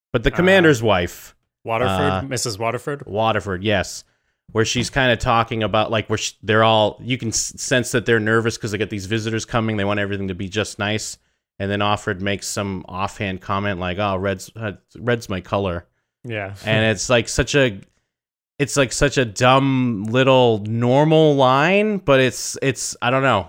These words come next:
Speaker 1: like, stuff like that works for me 'cause you would almost expect where sh-,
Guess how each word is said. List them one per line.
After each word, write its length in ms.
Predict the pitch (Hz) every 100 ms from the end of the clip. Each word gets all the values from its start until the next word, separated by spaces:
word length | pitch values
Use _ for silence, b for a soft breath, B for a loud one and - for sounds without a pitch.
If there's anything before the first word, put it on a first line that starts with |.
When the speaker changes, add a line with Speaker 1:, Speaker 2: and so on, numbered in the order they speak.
| -
Speaker 1:
like, 180 | 135 127
stuff 320 | - 165 -
like 240 | 143 -
that 300 | 127 127 117
works 400 | 101 113 123 -
for 160 | - 127
me 160 | 113 101
'cause 240 | 135 - B B B B
you 120 | 143
would 80 | 156
almost 320 | 185 175 170
expect 460 | 151 - 156 151 139
where 100 |
sh-, 120 | 123